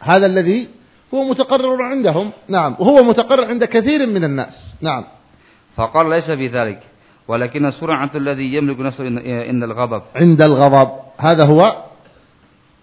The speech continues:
Speaker 1: الشديد، نعم.
Speaker 2: فذكر ما يتضم-، يتضمن الصبر عند المصيبة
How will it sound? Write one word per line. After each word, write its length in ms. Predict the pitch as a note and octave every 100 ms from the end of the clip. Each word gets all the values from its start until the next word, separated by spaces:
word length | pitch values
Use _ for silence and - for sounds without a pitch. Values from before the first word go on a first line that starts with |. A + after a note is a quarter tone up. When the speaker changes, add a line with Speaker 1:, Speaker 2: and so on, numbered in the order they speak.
| -
Speaker 1:
الشديد، 640 | C#3+ - D3+ D3 E3 C3 - - _ -
نعم. 240 | C#3 B2 A#2 - _ _ _ _ _ _ _ -
Speaker 2:
فذكر 540 | A2+ B2 D#3+ D#3 D3+
ما 200 | C#3+ D3+
يتضم-، 520 | D3 C#3+ C#3 D3 D3 D3
يتضمن 600 | C#3+ C#3 C3+ D3+ C#3+ C#3
الصبر 460 | B2+ D#3+ C#3 C3+
عند 220 | C3 C3
المصيبة 680 | C3 B2+ B2 A#2+ D3 C#3 D3